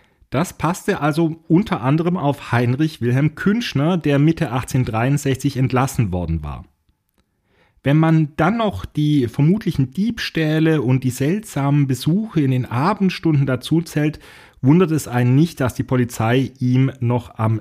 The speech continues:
Tag des Leichenfundes einen Besuch abstattete. Bei einer Durchsuchung wurden zwar weder die Beute noch die Tatwaffe entdeckt,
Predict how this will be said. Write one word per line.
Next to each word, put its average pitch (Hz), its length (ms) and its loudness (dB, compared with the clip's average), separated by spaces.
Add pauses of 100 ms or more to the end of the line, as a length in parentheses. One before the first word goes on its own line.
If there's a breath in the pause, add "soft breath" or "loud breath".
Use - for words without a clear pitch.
(120)
Tag 120 400 -4
des 131 180 -4
Leichenfundes 113 640 -2
einen 117 280 0
Besuch 156 380 0
abstattete. - 640 -10 (1400)
Bei 131 120 0
einer 143 460 0
Durchsuchung 165 960 0
wurden 147 320 2
zwar 131 400 -2
weder 175 240 2
die 143 120 -2
Beute 160 520 0
noch 139 220 0
die 110 120 -4
Tatwaffe 139 560 -4
entdeckt, 117 500 -4